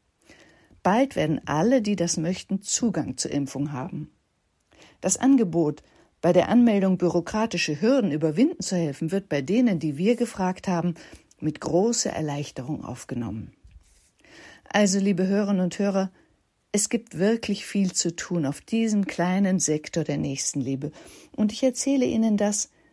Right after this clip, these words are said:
weil Sie vielleicht auch Kontakte zu Migranten haben oder hatten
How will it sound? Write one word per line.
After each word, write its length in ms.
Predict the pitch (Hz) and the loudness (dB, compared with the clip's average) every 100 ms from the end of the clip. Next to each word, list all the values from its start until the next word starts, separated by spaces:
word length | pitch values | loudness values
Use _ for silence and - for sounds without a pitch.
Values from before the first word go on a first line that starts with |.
| _ _ | _ _
weil 180 | - 214 | 0 0
Sie 120 | 214 | 2
vielleicht 500 | 220 226 226 233 - | 0 2 0 0 -6
auch 240 | 208 240 - | -6 -6 -4
Kontakte 600 | 165 156 - 151 - 151 | -4 -4 -6 -8 -6 -6
zu 140 | - | -2
Migranten 680 | 165 165 156 165 196 - 151 | -2 -2 -2 0 -2 -2 -4
haben 380 | 165 170 175 143 | -2 -2 0 -2
oder 340 | - 143 139 | 0 -2 -2
hatten 380 | 170 - 131 131 | -6 -6 -8 -8